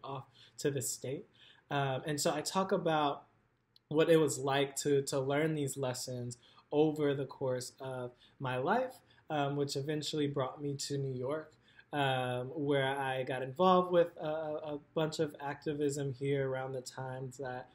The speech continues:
um, the Ferguson protests came, uh,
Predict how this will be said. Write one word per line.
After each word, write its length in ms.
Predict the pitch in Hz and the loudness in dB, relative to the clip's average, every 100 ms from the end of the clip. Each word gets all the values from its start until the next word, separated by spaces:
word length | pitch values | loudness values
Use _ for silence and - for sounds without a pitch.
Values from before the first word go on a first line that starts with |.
| - _ _ | -20 _ _
um, 460 | 131 127 123 123 131 _ | -4 -2 -4 -6 -10 _
the 300 | 143 135 131 | -6 -4 -6
Ferguson 480 | 123 131 135 127 131 | -4 -2 -2 -4 -6
protests 640 | - 131 131 123 117 - | -4 -6 -4 -8 -8 -8
came, 440 | - - 127 123 123 - _ _ _ | -10 -6 -4 -4 -8 -14 _ _ _
uh, 320 | 131 123 120 | -6 -4 -4